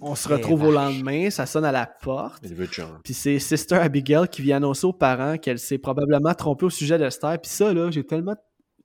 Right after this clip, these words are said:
Speaker 1: tu, tu,
Speaker 3: Ah.
Speaker 1: tu reviendras à, à Serge après, là. Mais tu sais, il jase d'Esther dans le salon, hostie. C'est clair qu'elle va t'écouter, là.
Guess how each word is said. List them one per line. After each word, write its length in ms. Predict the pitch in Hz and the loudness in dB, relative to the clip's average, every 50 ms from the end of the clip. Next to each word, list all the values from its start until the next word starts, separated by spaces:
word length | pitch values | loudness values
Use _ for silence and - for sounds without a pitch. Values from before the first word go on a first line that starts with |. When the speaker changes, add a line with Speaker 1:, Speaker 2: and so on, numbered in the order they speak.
| _ - | _ -20
Speaker 1:
tu, 80 | - | -20
tu, 80 | - - - _ 147 131 | -20 -20 -18 _ -6 0
Speaker 3:
Ah. 140 | - 131 113 - - - - - | 2 2 2 0 -2 -12 -14 -10
Speaker 1:
tu 80 | - 139 | -6 -4
reviendras 380 | 135 131 147 147 147 160 165 156 143 - - | -2 0 0 2 2 4 2 2 0 -2 -4
à, 40 | - | -4
à 120 | 135 127 | -4 -4
Serge 280 | - - 160 160 160 147 | -4 -2 -2 0 0 -2
après, 220 | 131 170 180 180 | -2 -2 -2 -4
là. 100 | 180 180 - - - - - - - - - - | -4 -4 -6 -10 -16 -18 -18 -18 -20 -16 -6 -2
Mais 140 | 139 143 | 0 0
tu 60 | 139 - | 2 4
sais, 280 | 214 254 277 339 - _ _ _ _ _ _ _ _ _ _ _ _ _ | 2 2 2 0 -4 _ _ _ _ _ _ _ _ _ _ _ _ _
il 140 | - 170 165 151 | 0 2 4 6
jase 400 | 151 170 175 202 240 254 220 156 | 6 6 6 6 6 4 4 4
d'Esther 640 | 147 139 127 127 - - - 151 160 180 202 196 | 4 4 4 4 0 0 0 0 2 2 0 0
dans 180 | 165 139 135 143 | -2 -2 -2 -2
le 80 | 165 156 | -2 -2
salon, 500 | - - 151 120 110 110 110 127 127 113 | -2 -2 0 0 0 0 -2 -4 -4 -6
hostie. 520 | 104 - - - - - 135 131 131 135 - _ _ _ _ _ _ | -8 -8 -10 -12 -10 -6 -4 -4 -4 -6 -8 _ _ _ _ _ _
C'est 120 | - 135 | -10 -8
clair 280 | - - 170 180 214 214 | 0 4 6 6 8 6
qu'elle 120 | 185 165 | 6 6
va 100 | 151 151 | 4 4
t'écouter, 540 | - 156 151 - - - - 190 214 214 185 | 4 2 0 0 0 4 6 6 8 8 6
là. 180 | 175 180 180 | 4 4 4